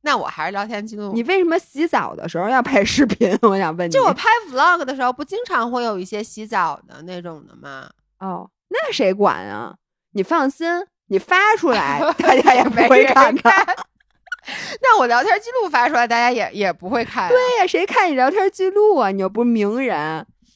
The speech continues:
Speaker 1: 我不是吗？我不歌星吗？<laughs> 我，我选聊天记录。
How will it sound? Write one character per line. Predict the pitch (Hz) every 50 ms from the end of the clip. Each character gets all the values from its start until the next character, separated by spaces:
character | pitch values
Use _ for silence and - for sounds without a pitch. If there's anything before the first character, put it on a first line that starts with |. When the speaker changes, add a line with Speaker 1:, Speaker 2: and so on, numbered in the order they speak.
| _ _
Speaker 1:
我 | - 190
不 | 180 175 190 254
是 | - - 349 349 359
吗？ | 320 269 247 220 196 180 185 196 214 _ _ _ _ _ _ _ _ _ _ _ _ _ -
我 | 220 220
不 | 220 262
歌 | 247 - 320 302 294
星 | 302 - - 294 277 285 294 269
吗？ | 247 185 151 170 - _ _ _ _ _ _ _
<laughs> | _ - - - - -
我， | 220 208
我 | 196 220 254
选 | 339 - 254 196
聊 | 170 165
天 | 185 226 214 220
记 | 220 233
录。 | 226 226 185 - -